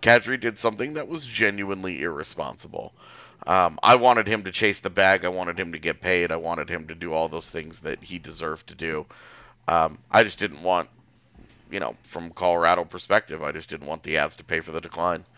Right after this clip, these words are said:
Um, the Nichushkin thing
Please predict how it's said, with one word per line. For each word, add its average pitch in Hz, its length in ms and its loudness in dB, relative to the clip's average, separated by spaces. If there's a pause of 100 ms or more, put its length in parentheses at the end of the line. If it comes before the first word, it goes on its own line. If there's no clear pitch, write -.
(640)
Um, 87 460 4 (580)
the 92 300 6
Nichushkin 101 640 -6
thing 101 420 2